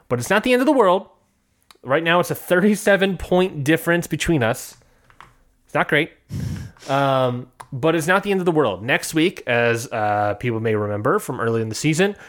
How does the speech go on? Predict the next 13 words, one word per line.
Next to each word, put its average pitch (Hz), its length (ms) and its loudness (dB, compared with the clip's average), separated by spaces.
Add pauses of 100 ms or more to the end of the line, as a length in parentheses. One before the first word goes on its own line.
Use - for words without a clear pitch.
(220)
is 170 480 2
next 196 200 -2
week 233 220 -2
is 190 220 2
the 202 80 0
merge. 143 600 -2 (460)
Uh, 120 120 -2
we 131 280 0
assume 175 460 0
there's 180 160 2
gonna 170 180 0
be 160 120 2
an 151 120 -2